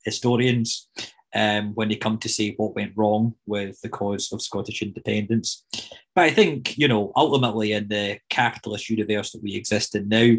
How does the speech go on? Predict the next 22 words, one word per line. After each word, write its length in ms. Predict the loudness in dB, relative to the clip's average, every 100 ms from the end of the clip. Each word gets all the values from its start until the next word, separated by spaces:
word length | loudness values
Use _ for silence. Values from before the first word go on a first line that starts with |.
| 2 _ _
the 80 | 0
world 260 | 2 2
of 100 | -2 -8
the 80 |
crises 600 | -2 2 2 4 2 2 0
of 220 | -6 -10 -10
surrounding 520 | -4 0 0 0 -6
the 120 | -4
Ukraine, 600 | -4 -2 2 6 6 4 2
deglobalization, 1200 | 2 2 2 0 -2 -2 -2 2 2 2 -4 -8 _ -16 -16 -18 _ _
energy 420 | 2 4 2 0
crisis, 560 | 0 0 0 0 -4 -6
climate 400 | -4 -2 -2 -4
crisis, 840 | -4 -4 -4 -6 -8 -6 -6 -8 _ _
and 180 | -4 -2
so 160 | 0 2
on, 360 | 4 4 2 -2 _ -20 -20 -20 _ -2
it's 200 | 0 2
more 220 | 4 4
important 540 | 2 0 0 0 -2
than 120 | -2 0
ever 360 | 0 0 -4